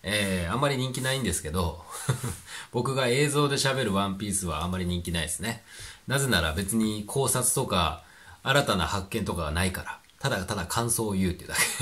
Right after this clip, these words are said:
け。<laughs> 誰も聞きたくねえよみたいな。今回はですね、えっと、シャボンティ諸島ですね。はい。わずか三巻。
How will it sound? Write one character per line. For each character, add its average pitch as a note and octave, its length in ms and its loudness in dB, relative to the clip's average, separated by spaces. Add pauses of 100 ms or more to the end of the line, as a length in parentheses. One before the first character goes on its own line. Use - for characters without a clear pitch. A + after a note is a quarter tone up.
(100)
け。 C3 80 0 (400)
<laughs> - 560 -16
誰 A2+ 160 6
も A#2+ 120 2
聞 - 160 -8
き - 40 -8
た B2 100 4
く G2 100 0
ね E2+ 80 2
え - 20 2
よ D2+ 80 -2
み D2 80 -10
た - 60 -14
い - 20 -18
な。 - 60 -20 (280)
今 G3+ 220 6
回 D#3 140 8
は F2 100 4
で D#2+ 80 0
す - 80 -2
ね、 E2+ 240 0
え E2+ 80 -2
っ - 20 -6
と、 E2+ 320 -2
シ D3 120 0
ャ - 20 6
ボ E3+ 100 6
ン E3+ 80 4
テ E3+ 80 4
ィ D#3+ 40 4
諸 D3+ 120 6
島 E2+ 140 -2
で C#2 80 -8
す - 80 -8
ね。 E2+ 200 -6 (200)
は B2+ 100 4
い。 - 180 0 (260)
わ D#3+ 120 6
ず D#3+ 140 6
か - 320 -2 (420)
三 E3 320 6
巻。 - 220 -2